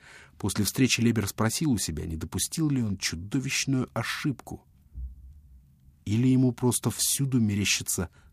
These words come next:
доносчики. Тем временем в квартире Штауфенберга на Тристанштрассе снова появился друг студенческих лет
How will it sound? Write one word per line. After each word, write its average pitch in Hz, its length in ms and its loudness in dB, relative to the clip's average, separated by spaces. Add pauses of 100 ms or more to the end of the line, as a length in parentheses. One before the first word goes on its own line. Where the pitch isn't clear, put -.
доносчики. 90 800 -2 (3750)
Тем 165 160 10
временем 208 420 10
в - 80 -2
квартире 170 400 4
Штауфенберга 143 1080 4
на 107 160 4
Тристанштрассе 139 1120 0 (880)
снова 175 320 6
появился 131 600 4
друг 123 480 4
студенческих 98 760 -2
лет 120 300 -2